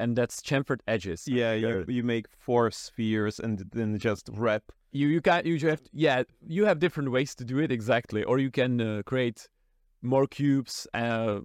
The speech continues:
Speaker 1: rotate them, and then, uh, subtract them from the original cube.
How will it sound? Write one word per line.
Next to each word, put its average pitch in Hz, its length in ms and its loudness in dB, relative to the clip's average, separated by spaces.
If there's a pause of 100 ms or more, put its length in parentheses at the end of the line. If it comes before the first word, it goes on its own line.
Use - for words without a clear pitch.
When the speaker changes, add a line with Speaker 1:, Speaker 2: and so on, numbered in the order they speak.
Speaker 1:
rotate 127 520 2
them, 123 420 2
and 107 160 -2
then, 101 320 -2 (100)
uh, 95 380 -2 (100)
subtract 131 640 -2
them 127 160 2
from 110 160 -4
the 107 100 0
original 127 460 0
cube. 127 400 -2